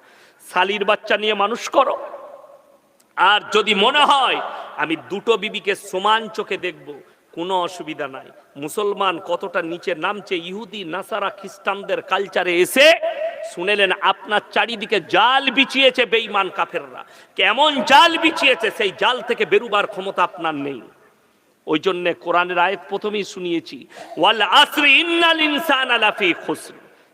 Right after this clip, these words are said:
হে আমার নবী, জামানার কসম,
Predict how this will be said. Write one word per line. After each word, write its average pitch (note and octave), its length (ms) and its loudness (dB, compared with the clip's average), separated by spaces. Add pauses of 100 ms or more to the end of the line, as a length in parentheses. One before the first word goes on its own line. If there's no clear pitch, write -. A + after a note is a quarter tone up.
হে F#3+ 60 2
আমার G#3+ 220 2
নবী, B3+ 380 4 (520)
জামানার G#3 580 4
কসম, D#4+ 440 2